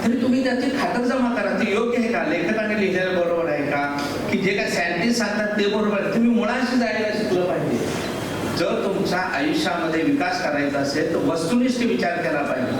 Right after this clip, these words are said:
कोण सांगते म्हणून त्याच्यावर कधीही विश्वास ठेवू नका. चिकित्सकात आली पाहिजे, विज्ञानवादी दृष्टिकोन पाहिजे. एखाद्या मा-, माझ्या वडिलांनी ही गोष्ट सांगितली, माझ्या शिक्षकांनी सांगितली, सरांनी सांगितली किंवा अन्य कोणी सांगितलं,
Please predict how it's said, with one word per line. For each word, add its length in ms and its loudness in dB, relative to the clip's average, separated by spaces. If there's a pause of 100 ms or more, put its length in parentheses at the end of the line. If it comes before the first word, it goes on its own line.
(380)
कोण 160 0
सांगते 360 0
म्हणून 240 2
त्याच्यावर 280 0
कधीही 320 2
विश्वास 300 0
ठेवू 220 0
नका. 360 -2 (420)
चिकित्सकात 680 0
आली 200 0
पाहिजे, 500 0 (340)
विज्ञानवादी 800 0
दृष्टिकोन 440 0
पाहिजे. 380 0
एखाद्या 280 0
मा-, 480 0
माझ्या 260 0
वडिलांनी 380 0
ही 100 2
गोष्ट 220 2
सांगितली, 420 0
माझ्या 300 0
शिक्षकांनी 480 0
सांगितली, 480 2
सरांनी 420 0
सांगितली 460 2
किंवा 220 2
अन्य 240 0
कोणी 300 0
सांगितलं, 480 0